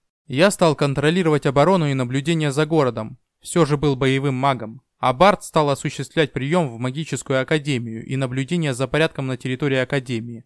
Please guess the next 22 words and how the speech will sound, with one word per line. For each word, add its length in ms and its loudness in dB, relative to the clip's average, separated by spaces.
Он 140 0
сам 280 4
лучше 240 0
о 80 2
себе 260 0
расскажет. 480 -2
Сейчас 400 2
попробую 540 2
его 260 0
вызвать. 500 -4
Пока 280 4
ты 100 0
не 120 2
произвёл 500 2
замену 340 -2
накопителей, 680 -4
мне 260 -4
едва 240 0
хватало 380 0
накопителей 600 -4
с 100 -8
маной. 380 -2